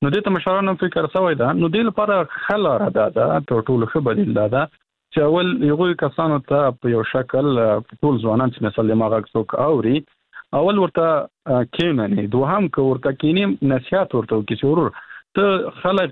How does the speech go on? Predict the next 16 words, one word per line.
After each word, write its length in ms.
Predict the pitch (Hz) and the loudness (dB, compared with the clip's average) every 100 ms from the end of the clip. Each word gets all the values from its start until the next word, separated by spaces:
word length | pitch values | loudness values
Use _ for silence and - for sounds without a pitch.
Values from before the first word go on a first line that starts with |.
| 123 | -4
غلطې 400 | 107 127 180 123 110 | -2 0 0 0 2
لارې 180 | 107 107 | 2 0
ته 80 | 107 | 0
راولې 400 | 107 107 107 107 | 2 2 2 0
د 60 | 110 | 0
انټرنیټ 480 | 113 107 104 110 - | 0 2 0 0 0
له 140 | 107 104 104 | 0 2 2
لارې. 220 | - 113 - - - | 0 -2 -6 -20 -6
ته 60 | - | -2
کوشش 380 | - 175 202 - | 0 0 0 0
وکړه 260 | 190 160 170 | -2 -2 -4
چې 160 | - 143 - | -2 -4 0
ټولنې 360 | 123 139 185 135 | 0 2 2 0
لپاره 300 | 123 139 156 | 0 -2 0
مثبت 500 | 143 113 101 117 156 - | 2 0 -2 -2 -2 0
اوسې. 420 | 107 104 - 107 | 0 -2 -2 -2